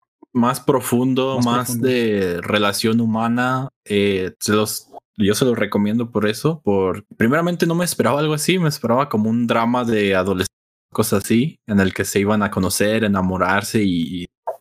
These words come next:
Speaker 1: empezar como una relación y separarse
Speaker 2: Lo
Speaker 1: para
Speaker 2: típico,
Speaker 1: luego
Speaker 2: ¿no?
Speaker 1: volver a encontrarse así. Y luego iba a entrar el otro al, al triángulo amoroso, cosas así, ¿no? Pero entonces, eh,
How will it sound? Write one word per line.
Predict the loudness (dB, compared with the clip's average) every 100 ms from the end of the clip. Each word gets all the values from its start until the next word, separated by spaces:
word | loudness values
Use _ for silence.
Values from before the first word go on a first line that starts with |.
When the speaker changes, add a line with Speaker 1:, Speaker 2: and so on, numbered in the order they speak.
| _ _ _
Speaker 1:
empezar | -2 0 0
como | 0 0
una | 0
relación | 0 0 0 0 0 0 0 0 -2
y | -4 -6
separarse | -6 -4 -2 0 0 -2 -2 0 0 -2 _ -14 -6
Speaker 2:
Lo | 0
Speaker 1:
para | 2 2
Speaker 2:
típico, | 0
Speaker 1:
luego | 0
Speaker 2:
¿no? | 0
Speaker 1:
volver | 0 -2
a |
encontrarse | -2 -2 0 0 -2 -2 0 0
así. | 0 0 -2 -4 -14 _ _
Y | -2 2
luego | 2 2 0
iba | 0 0 0
a | 0
entrar | 0 0 0
el | 0
otro | 0 -2 0 2 2
al, | 2 0 0
al | -2
triángulo | 0 0 0 -2
amoroso, | -4 0 0 0 -2
cosas | 0 -2 -2
así, | 0
¿no? | 2 0 -2 -6 -6 -14 -20 _ _ _
Pero | 0 0
entonces, | 0 -2 0 0 0 -2 -4 -6 -2
eh, | 0 2 0 -4 -10